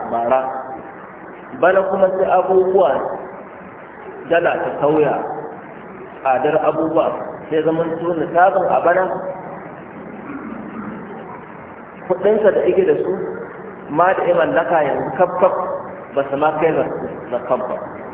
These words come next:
Amma a shekarar ta wuce sun isa zakka da sun shekare, a bana zakka kawai zai. An fahimci bayani na? To, sai da bana sai da ya kamata ya fitar, kuma sun ma yi ƙasa da yadda zakka take.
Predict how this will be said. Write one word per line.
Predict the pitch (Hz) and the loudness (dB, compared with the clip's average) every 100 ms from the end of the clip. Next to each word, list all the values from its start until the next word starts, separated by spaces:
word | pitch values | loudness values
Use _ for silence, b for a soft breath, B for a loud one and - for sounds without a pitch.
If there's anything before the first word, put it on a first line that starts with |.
| - - | -14 -4
Amma | 139 147 180 | -2 2 2
a | 185 185 | 2 0
shekarar | 175 220 220 | 0 0 2
ta | 185 | 2
wuce | 185 185 | 2 0
sun | - 190 | -2 -2
isa | 170 175 | 0 0
zakka | 160 - 165 165 | 0 4 4 4
da | 143 139 | 2 0
sun | 143 185 | 0 -2
shekare, | 185 208 202 180 202 - - - - - | 2 4 6 4 2 -2 -4 -8 -12 -4
a | 110 | 0
bana | - 180 180 | 4 4 4
zakka | 151 185 156 | 4 2 0
kawai | - 165 131 | 6 6 6
zai. | - 104 - - - - - - - - - - - | 2 -2 -4 -8 -12 -14 -16 -16 -16 -16 -16 -16 -2
An | 143 | -2
fahimci | 185 156 123 | 4 2 4
bayani | 147 147 147 | 4 4 4
na? | 139 143 151 - - - - | -2 -4 -6 -10 -10 -10 -12
To, | - 139 | -8 -4
sai | 180 | 2
da | 202 | 6
bana | 190 202 196 | 8 8 8
sai | 190 185 | 6 6
da | |
ya | 185 | 6
kamata | 185 170 180 175 | 6 4 4 4
ya | 147 | 2
fitar, | 165 190 190 190 190 - - - | 6 6 4 0 -2 -4 -10 -6
kuma | 156 165 | 0 2
sun | 170 175 | 2 2
ma | 180 | 4
yi | 185 | 6
ƙasa | 185 185 | 4 2
da | 156 | 4
yadda | 151 147 | 4 4
zakka | 113 107 120 | 0 0 -4
take. | - - | -6 -10